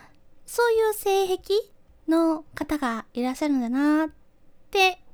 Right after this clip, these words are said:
思います。はい。えー、次。彼氏がおならフェチだったらどうする？うーん。<laughs> 想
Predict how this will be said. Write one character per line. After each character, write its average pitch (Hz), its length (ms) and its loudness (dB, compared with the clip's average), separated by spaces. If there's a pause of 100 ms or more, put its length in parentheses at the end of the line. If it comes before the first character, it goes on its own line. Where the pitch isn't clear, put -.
思 254 180 0
い 240 80 -4
ま 233 220 -4
す。 - 260 -20 (220)
は 285 100 -2
い。 285 120 -2 (1200)
え 294 60 -2
ー、 269 260 0
次。 277 280 -4 (380)
彼 466 240 0
氏 359 160 -2
が 370 200 4
お 233 100 2
な 269 100 2
ら 403 140 2
フ - 60 -2
ェ 480 80 0
チ - 120 -12
だ 339 100 2
っ 320 140 -2
た 381 80 2
ら 453 140 2
ど 311 160 2
う 277 60 0
す 254 100 -6
る？ 214 220 -8 (1000)
う - 60 -18
ー 214 40 -14 (240)
ん。 415 60 -4
<laughs> 480 60 -6 (2750)
想 - 140 -2